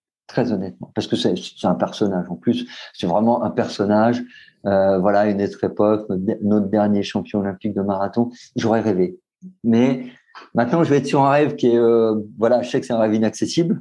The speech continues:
Euh, un rêve qui sera peut-être accessible, qui, j'espère, euh, aura lieu, c'est Mike Horn,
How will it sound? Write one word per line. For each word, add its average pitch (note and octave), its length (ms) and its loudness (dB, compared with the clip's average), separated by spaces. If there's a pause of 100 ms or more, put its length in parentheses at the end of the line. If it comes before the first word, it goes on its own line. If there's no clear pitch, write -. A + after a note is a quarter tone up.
(140)
Euh, G2 580 0 (720)
un - 100 0
rêve D3 240 0
qui - 160 -4
sera B2 180 -2
peut-être C3 200 0
accessible, - 440 0
qui, A#2 120 0
j'espère, C3 680 -2
euh, A2 320 2
aura B2 240 0
lieu, B2+ 220 2
c'est C3+ 200 -4
Mike B2 400 0
Horn, G#2 280 -2